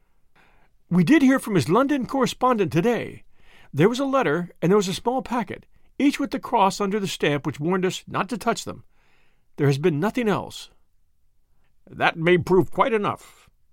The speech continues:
said Holmes grimly. "Now, Mister Bennett, we shall, I think, come to some conclusion tonight. If my deductions are correct, we should have an opportunity of bringing matters to a head. In order to do so, it is necessary to hold the professor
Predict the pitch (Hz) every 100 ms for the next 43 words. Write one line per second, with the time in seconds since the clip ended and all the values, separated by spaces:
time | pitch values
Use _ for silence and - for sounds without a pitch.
0 | _ - 147 104 135 120 117 123 151 110
1 | 101 - - _ _ _ _ - 156 226
2 | 165 - 123 120 104 - _ - 113 170
3 | 196 160 156 151 147 - _ _ _ -
4 | 202 190 208 196 214 196 - 262 196 208
5 | 175 190 113 - - _ - _ _ _
6 | - 131 127 135 127 196 220 175 143 -
7 | 139 208 - - - - - - 165 180
8 | 170 190 190 220 208 - 220 190 156 117
9 | 220 226 196 196 185 - 156 104 160 -
10 | - - _ _ _ - _ _ _ _
11 | - 160 220 269 - 220 123 247 233 -
12 | 104 82 98 - 160 117 160 220 226 226
13 | 220 202 151 - 220 254 233 202 175 143
14 | 139 165